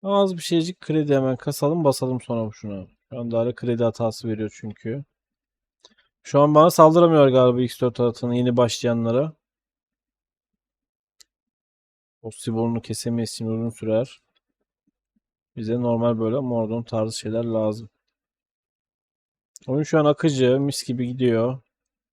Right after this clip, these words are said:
Bir sorun hissetmiyorum.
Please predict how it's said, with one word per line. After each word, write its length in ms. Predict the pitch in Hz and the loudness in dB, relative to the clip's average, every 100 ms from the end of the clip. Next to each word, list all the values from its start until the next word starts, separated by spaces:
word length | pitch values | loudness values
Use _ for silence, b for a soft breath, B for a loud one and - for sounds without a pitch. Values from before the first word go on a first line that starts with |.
| _ _ _ _ _ _ _ _ _ _ _ _ _ _ _ - _ _ _ | _ _ _ _ _ _ _ _ _ _ _ _ _ _ _ -20 _ _ _
Bir 40 | - | -10
sorun 240 | 131 127 | -6 -4
hissetmiyorum. 920 | 127 - 135 120 135 117 110 120 131 | -4 -4 -4 -4 -4 -4 -4 -8 -10